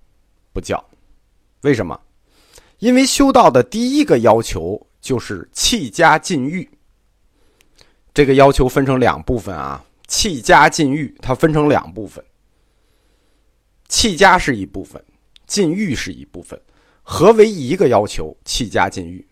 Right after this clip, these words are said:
这是修道的第一步。修道也不是谁谁谁就能去修的。我们普通人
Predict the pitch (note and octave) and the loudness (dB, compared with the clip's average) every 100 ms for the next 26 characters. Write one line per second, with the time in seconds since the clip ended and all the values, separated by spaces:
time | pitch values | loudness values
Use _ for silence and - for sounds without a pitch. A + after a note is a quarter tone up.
0 | _ _ _ _ - B3 C#3+ A#2+ - A#2 | _ _ _ _ 0 2 2 -2 -6 -6
1 | G#2+ E2+ D2 D2+ E2 D2 - F2+ _ - | -2 -2 -2 -10 -16 -18 -20 -20 _ -10
2 | - A3 G3+ B2 F#2 - G#3 C4 D#3 A2+ | -6 0 0 0 -4 2 2 2 0 -2
3 | A#2+ B2+ G2 F2 G2 G#2 F#2 F#2+ - E2 | -2 -4 -4 -8 -10 -12 -12 -16 -18 -16
4 | E2+ E2 - _ _ _ _ _ _ _ | -14 -14 -18 _ _ _ _ _ _ _
5 | _ _ _ _ _ B2 D3 D3+ G3 A#3+ | _ _ _ _ _ 0 2 4 4 4
6 | - - A#2+ F3 A#3+ B2 F#2 | 2 2 2 2 4 2 0